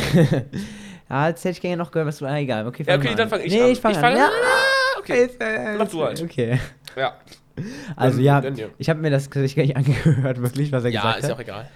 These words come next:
Speaker 1: Aber ich hab mal so gelesen, was da ein paar
Speaker 2: Ist immer
Speaker 1: Leute
Speaker 2: gut, aber jetzt ist das mal ein Vorsatz zu sagen, ich hab's
Speaker 1: Ja.
Speaker 2: gar nicht gesehen, aber jetzt Bewertung abgeben,
Speaker 1: Ja.
Speaker 2: ist immer stark.
Speaker 1: <laughs> Nee, mal gucken. Man muss ja erstmal abwarten, ob er es ja wirklich, weil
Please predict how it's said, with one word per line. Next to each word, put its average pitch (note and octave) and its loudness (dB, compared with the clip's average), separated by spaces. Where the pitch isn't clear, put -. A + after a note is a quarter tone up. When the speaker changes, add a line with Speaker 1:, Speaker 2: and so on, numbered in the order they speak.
Speaker 1:
Aber C3 2
ich C#3+ 6
hab D3 0
mal C#3 2
so B2 2
gelesen, B2 2
was A2+ -2
da G#2+ -2
ein G#2+ -4
paar A2+ -6
Speaker 2:
Ist - -2
immer F#3+ 6
Speaker 1:
Leute F3+ 2
Speaker 2:
gut, - 0
aber D3+ 4
jetzt D3 -2
ist D3 -8
das D3+ -4
mal D3+ -4
ein C#3 -10
Vorsatz D#3+ -2
zu C#3+ -12
sagen, C#3+ 0
ich C3 -8
hab's A2+ -2
Speaker 1:
Ja. G#2+ -4
Speaker 2:
gar C#3 0
nicht D3+ -6
gesehen, C#3+ -2
aber C#3 2
jetzt C3+ -2
Bewertung B2+ -4
abgeben, C3 -6
Speaker 1:
Ja. C3 2
Speaker 2:
ist C#3 2
immer D3+ 4
stark. A#2 -4
Speaker 1:
<laughs> A#3 -12
Nee, B2 4
mal B2 2
gucken. C#3 -2
Man C#3 2
muss D3+ 2
ja D3 4
erstmal B2 0
abwarten, A#2 -2
ob G#2 -4
er A2 -2
es G#2 -6
ja A2 -4
wirklich, A2 -6
weil A2+ -2